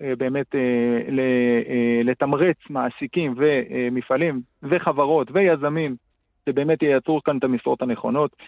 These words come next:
נראה כאן אלף מאתיים תק-, תקנים של שוטרים שכל כך חסרים פה, אה, במחוז צפון. באמת עשינו עבודה מאוד מאוד, אה, מדוקדקת, ולא נגעתי בכלל בתחום הבריאות. אנחנו מכירים את הפערים הקיימים כאן לכל אלף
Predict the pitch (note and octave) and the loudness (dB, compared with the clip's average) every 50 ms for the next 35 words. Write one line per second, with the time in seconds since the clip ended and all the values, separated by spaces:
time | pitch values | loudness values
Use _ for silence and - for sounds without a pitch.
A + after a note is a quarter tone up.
0 | - - F3+ F#3+ F#3+ A3+ A3 - A3 G3+ G3 G#3 A3 A3 F#3+ - G3+ F3+ - - | -2 0 2 4 4 4 2 2 0 2 2 2 2 2 2 0 -2 -2 0 0
1 | G3 G3+ G#3 G#3 G3+ F#3+ - - F3+ E3+ _ _ _ - - - F#3 E3+ F#3+ G#3 | 0 2 2 2 2 0 -2 -2 -6 -6 _ _ _ -10 -4 -2 0 2 2 2
2 | G#3 - - G3 F3+ D#3 - - F3+ D#3+ - E3+ E3 F3 F#3 F#3+ F#3+ D#3 B2+ A2+ | 2 2 2 0 0 -2 -4 -4 -4 -4 -2 0 0 0 0 0 0 -2 -4 -6
3 | - _ _ _ _ _ _ _ - - E3 - - G#3 G#3 - - F#3+ F#3 - | -8 _ _ _ _ _ _ _ -4 -4 -2 2 2 0 0 2 2 0 2 2
4 | G3 E3+ - - E3+ D#3+ D#3+ F3+ F#3 E3+ - - A#2+ - - _ _ _ _ _ | -2 -4 -2 -2 -2 0 0 0 0 -2 -4 -6 -8 -8 -10 _ _ _ _ _
5 | _ _ _ _ - - B2+ B2+ B2 B2+ B2 C#3+ C#3 C#3 C3 - D#3 C#3 - - | _ _ _ _ -8 -2 2 2 2 2 2 2 0 0 0 0 -2 -2 -2 -2
6 | C3 - - C3 A#2 A2 A2+ - _ _ - - - - - _ _ _ _ _ | -6 -4 -2 -4 -2 -4 -4 -8 _ _ -20 -20 -20 -20 -20 _ _ _ _ _
7 | _ - - D3+ F3+ A3 G#3 - F3+ - G#3+ G#3 G3+ F#3 D#3+ D#3 D#3 D#3 F#3 F#3+ | _ -2 0 2 2 2 2 2 0 0 0 0 2 2 2 2 0 0 0 0
8 | F3+ E3 D#3 F3 F3+ E3 E3+ E3+ E3 D#3+ D#3 D3 D3 C#3+ C3+ C3 C3 B2+ B2+ C3+ | 0 2 2 2 2 0 0 0 2 2 2 0 0 2 2 2 2 0 0 0
9 | C#3 C3 C3+ B2+ - D#3 F3 - - G3 - - D3+ D#3 F3 F3 E3 E3 F3 - | -2 -2 -2 -2 0 0 0 0 0 -2 0 0 2 2 2 2 2 0 0 0
10 | F3 C#3+ B2+ - - D#3+ D#3+ D#3 D3 D3 - - D#3 D3+ D3 C#3+ B2+ B2+ C3 C#3 | 0 -4 -4 -4 -2 0 0 2 0 -2 -2 0 0 0 0 0 2 2 4 4
11 | B2+ A2+ - - - - - D3 C#3+ - - D#3 D3 C#3+ - - C3+ - - C3 | 2 2 -2 -6 -16 -8 -6 -6 -4 -2 0 0 0 0 -2 -4 -4 -4 -2 0
12 | B2+ D#3 E3 - E3 - - C#3 B2 A#2 A#2 A#2 A#2+ A#2+ A#2+ B2 C3 _ _ _ | 0 0 0 -2 -2 -2 0 2 2 2 2 0 0 -2 -2 -4 -8 _ _ _
13 | _ _ _ _ - B2 A#2 - C3 A#2+ A2+ A#2 A#2 A#2 A#2 - B2+ A#2+ A#2 A2+ | _ _ _ _ -6 -6 -2 0 2 2 4 4 4 4 4 2 2 2 2 2
14 | - - - - D3 D3 C#3+ C3+ B2 | 0 -2 -2 0 0 0 0 0 -2